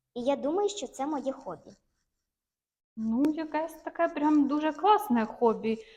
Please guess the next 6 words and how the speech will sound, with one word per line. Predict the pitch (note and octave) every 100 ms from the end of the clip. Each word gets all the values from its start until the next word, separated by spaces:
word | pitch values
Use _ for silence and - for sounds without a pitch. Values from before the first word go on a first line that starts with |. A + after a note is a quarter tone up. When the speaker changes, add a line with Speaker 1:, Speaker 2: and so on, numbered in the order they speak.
| _
Speaker 2:
за | A3 G#3+ B3 B3
допомогою | A3+ A#3 B3+ B3+ B3+
якого | B3 A#3+ C4 C4+ B3+
ти | C4
вже | A#3+ B3 B3 - -
стільки | - - C4 C4 - - A#3+ A3+ A3